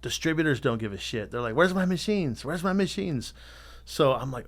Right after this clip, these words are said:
Oh my God, I think this is gonna work. Oh, thank God I didn't quit. So I ended up being able to fix the whole studio and keeping my word with the manager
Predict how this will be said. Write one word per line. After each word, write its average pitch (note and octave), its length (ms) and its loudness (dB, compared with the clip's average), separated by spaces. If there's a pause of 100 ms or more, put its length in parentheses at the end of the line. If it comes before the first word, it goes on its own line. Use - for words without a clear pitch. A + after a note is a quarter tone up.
Oh - 40 -4
my D3 160 -4
God, B2 180 -4
I C#3+ 60 -2
think D3 260 -4
this C#3+ 140 -6
is A#2 120 -4
gonna G2+ 180 -6
work. D3 560 -10 (220)
Oh, C3+ 260 -8
thank C#3+ 200 -6
God C3+ 160 -4
I C#3 40 -2
didn't B2 260 -8
quit. - 380 -4 (680)
So C3+ 360 2 (300)
I C3 100 0
ended E3 160 4
up D3+ 100 4
being D3 140 0
able C#3+ 180 4
to A2+ 120 0 (260)
fix - 240 -2
the A#2+ 140 -2
whole C3 240 0
studio A2+ 640 -4 (440)
and A2 220 -6
keeping D3 280 -2
my A#2+ 120 2
word C#3+ 300 4
with A#2 160 -4
the A2+ 80 -10
manager A2+ 640 -4